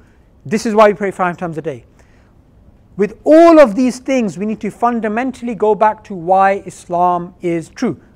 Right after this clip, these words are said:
Okay, I've said the main part of the Dawah training course.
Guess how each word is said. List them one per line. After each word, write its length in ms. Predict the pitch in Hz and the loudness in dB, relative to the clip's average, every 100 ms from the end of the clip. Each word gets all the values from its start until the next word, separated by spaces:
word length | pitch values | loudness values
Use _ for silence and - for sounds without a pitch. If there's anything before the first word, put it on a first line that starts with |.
| - | -2
Okay, 360 | 196 254 151 - _ _ _ _ _ _ _ - | 2 2 0 -6 _ _ _ _ _ _ _ 0
I've 240 | 190 247 | 4 4
said 360 | 247 - 262 196 | 2 -2 0 0
the 60 | 214 | -2
main 300 | 214 240 240 | 0 -2 -2
part 300 | - 226 214 | 4 4 4
of 100 | 175 | 0
the 100 | 180 | 2
Dawah 280 | 196 196 | 4 4
training 320 | 190 208 190 170 | 2 -4 -6 -8
course. 440 | 147 - - _ | -12 -16 -20 _